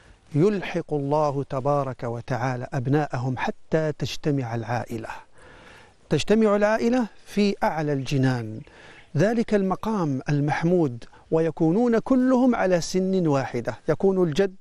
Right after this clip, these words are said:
في سن ثلاثة وثلاثين، ويكون الأب كذلك في السن الثلاثة وثلاثين.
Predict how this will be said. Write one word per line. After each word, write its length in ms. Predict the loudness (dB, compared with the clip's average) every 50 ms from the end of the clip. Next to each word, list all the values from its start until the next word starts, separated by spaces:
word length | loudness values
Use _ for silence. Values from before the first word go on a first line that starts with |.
| -14 -8
في 160 | -4 -4 -4
سن 320 | -2 -2 -2 0 0 -2
ثلاثة 440 | -2 -2 0 0 0 0 -2 -2 -4
وثلاثين، 600 | -4 -6 -6 -6 -6 -6 -6 -8 -8 -10 -14 -14 -16 -20 -20 -20 -20 -10 -2 0
ويكون 580 | 2 2 2 2 0 0 0 2 2 0 -2
الأب 340 | 0 0 -2 -2 0 -2 -4
كذلك 540 | -4 -2 -2 0 0 0 0 0 -2 -4 -6
في 120 | -8 -8
السن 280 | -10 -8 -4 -2 -2 -2
الثلاثة 460 | -2 -2 -2 0 2 2 0 0 0
وثلاثين. 600 | -2 -2 -2 -2 -2 -2 -2 0 0 -2 -2 -2